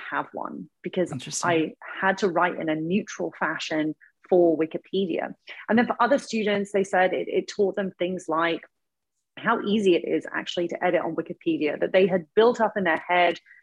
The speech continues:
Speaker 1: this sense that there was gonna be a real barrier. They could never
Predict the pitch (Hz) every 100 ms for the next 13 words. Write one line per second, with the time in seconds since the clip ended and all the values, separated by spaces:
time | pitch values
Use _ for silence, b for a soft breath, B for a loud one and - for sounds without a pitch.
0 | - 196 - 196 202 202 196 175 - 190
1 | 165 160 170 254 233 - 180 180 185 180
2 | 180 180 _ - 175 170 180 214 254 233